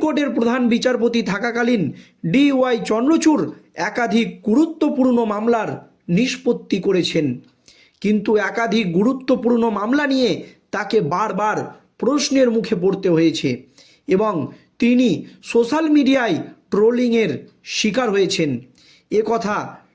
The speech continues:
সুপ্রিম কোর্টের প্রাক্তন প্রধান বিচারপতি ডিওয়াই চন্দ্রচূড় নিজে জানিয়েছেন। দর্শক, আপনারা জানেন, সরকারি কর্মচারীদের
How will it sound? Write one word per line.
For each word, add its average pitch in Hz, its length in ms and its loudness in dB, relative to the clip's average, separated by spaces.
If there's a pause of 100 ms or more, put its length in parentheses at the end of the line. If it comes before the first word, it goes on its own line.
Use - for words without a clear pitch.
(140)
সুপ্রিম 330 480 0
কোর্টের 269 340 2
প্রাক্তন 226 400 -2 (120)
প্রধান 214 240 -2 (120)
বিচারপতি 254 460 0 (120)
ডিওয়াই 202 380 0 (100)
চন্দ্রচূড় 247 500 2 (440)
নিজে 202 360 2
জানিয়েছেন। 170 480 0 (520)
দর্শক, 214 320 0 (100)
আপনারা 220 280 -2 (100)
জানেন, 208 240 0 (460)
সরকারি 285 380 -2 (100)
কর্মচারীদের 240 640 2